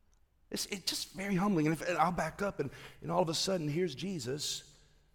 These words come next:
washing his disciples' nasty feet.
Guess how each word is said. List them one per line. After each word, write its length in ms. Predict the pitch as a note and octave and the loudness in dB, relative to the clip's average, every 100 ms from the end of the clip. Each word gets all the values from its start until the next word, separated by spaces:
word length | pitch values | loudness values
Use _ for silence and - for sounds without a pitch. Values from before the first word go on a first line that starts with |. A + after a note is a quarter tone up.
| _ _ _ _ _ _ _ _ _ _ _ _ _ - | _ _ _ _ _ _ _ _ _ _ _ _ _ -18
washing 420 | C#3 F#3 - G3+ | -12 -10 -6 -4
his 380 | F3 B2+ - - - _ _ _ | -4 -6 -10 -16 -20 _ _ _
disciples' 680 | D#3 - - G3+ - E3+ B2+ C3+ | -12 -10 -8 -8 -8 -8 -8 -10
nasty 720 | D#3 F#3 - - - G3+ F3 | -10 -10 -14 -12 -10 -10 -12
feet. 480 | - - C4 G3+ | -12 -12 -12 -12